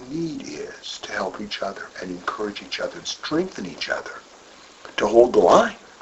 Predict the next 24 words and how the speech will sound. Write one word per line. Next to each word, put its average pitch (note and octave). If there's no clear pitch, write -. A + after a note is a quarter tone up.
and G#2
to G#2+
love A2
God A2+
more F#2
than F#2
anything. C3+
And, F#2
uh, E2
if C3+
a C#3
Christian G#2
won't F2
help -
you F2
do E2
what's -
right, -
you F2+
know A2
the -
world -
won't. -
<laughs> -